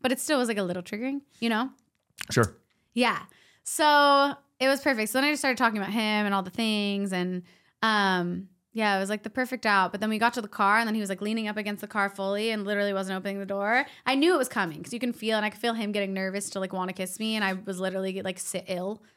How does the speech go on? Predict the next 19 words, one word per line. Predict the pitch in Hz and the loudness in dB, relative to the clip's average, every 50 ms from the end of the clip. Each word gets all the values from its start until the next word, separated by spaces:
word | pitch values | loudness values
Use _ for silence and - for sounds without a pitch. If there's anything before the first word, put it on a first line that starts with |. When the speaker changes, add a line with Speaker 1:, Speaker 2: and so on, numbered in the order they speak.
| _ - | _ -4
Speaker 1:
I | 220 | -4
didn't | 220 214 | -4 -2
feel | - 208 202 | 0 0 0
good. | 196 220 233 254 - - | 2 2 0 0 0 0
<laughs> | - | 0
I | 339 | 0
was | 359 - - - - | 0 0 -6 -6 -6
like, | - - - - - - - _ | -8 -8 -8 -12 -12 -12 -12 _
"Please | - 240 226 196 185 | -6 -4 -4 -2 -2
don't | 208 202 | -2 -2
do | 185 190 196 | -2 -2 0
it," | 196 214 233 - - - - | 0 -2 -2 -4 -10 -14 -6
you | - 202 190 254 | -2 2 4 4
Speaker 2:
Mm. | 240 | 4
Speaker 1:
know? | 220 220 240 262 - - - - | 6 4 4 2 0 -6 -10 2
But | - 269 - | 2 4 6
also | - 294 339 339 330 294 | 6 6 6 6 2 -2
so | - - - 311 370 240 | -2 0 0 0 2 2
grateful. | - 240 - - - - - - | 2 0 0 -2 -10 -12 -12 -12